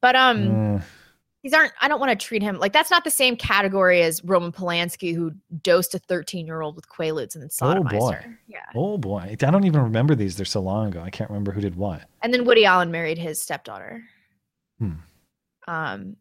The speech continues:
Speaker 1: who he raised from being, like, a pretty young child.
Speaker 2: Oh, yeah, yeah.
Speaker 1: Um, Redicus said, "Takai <laughs> went full Clinton." Yeah, that was hard to listen to, really evasive. He's like, "How am I gonna get out of –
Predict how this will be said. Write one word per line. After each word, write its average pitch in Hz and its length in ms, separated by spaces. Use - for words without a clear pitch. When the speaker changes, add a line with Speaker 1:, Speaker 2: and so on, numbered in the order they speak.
Speaker 1:
who 180 160
he 156 280
raised 151 420
from 156 360
being, 151 200
like, 151 160
a 160 40
pretty 156 220
young 202 180
child. 214 460
Speaker 2:
Oh, 92 240
yeah, 78 260
yeah. 76 240
Speaker 1:
Um, 196 360
Redicus 226 480
said, 190 260
"Takai 214 340
<laughs> 226 40
went 220 220
full 214 240
Clinton." 214 540
Yeah, 240 160
that 240 120
was 277 120
hard 311 180
to 233 40
listen 202 240
to, 185 160
really 170 240
evasive. 156 480
He's 196 160
like, - 140
"How 226 340
am 190 160
I 180 140
gonna 175 220
get 170 140
out 160 220
of – 156 320